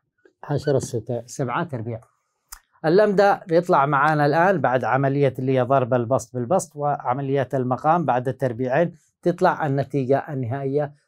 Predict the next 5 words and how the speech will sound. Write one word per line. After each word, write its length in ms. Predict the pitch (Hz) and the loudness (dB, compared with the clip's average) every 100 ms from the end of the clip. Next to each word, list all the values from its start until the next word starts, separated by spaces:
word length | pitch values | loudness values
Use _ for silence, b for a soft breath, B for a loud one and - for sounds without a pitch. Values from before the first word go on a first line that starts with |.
| _ | _
تقريبًا 380 | 117 135 143 135 | -6 0 2 2
بحدود، 580 | 120 131 131 139 131 - _ _ _ 135 | 0 -4 2 2 2 -6 _ _ _ 0
آه، 580 | 131 131 131 127 127 123 - _ _ _ _ _ _ _ _ _ _ 139 | 4 6 6 4 2 0 -10 _ _ _ _ _ _ _ _ _ _ 0
أربعة 600 | 143 127 151 160 185 - _ - | 2 2 2 2 2 -2 _ -6
فاصل 560 | 135 143 139 160 165 | 0 2 2 4 4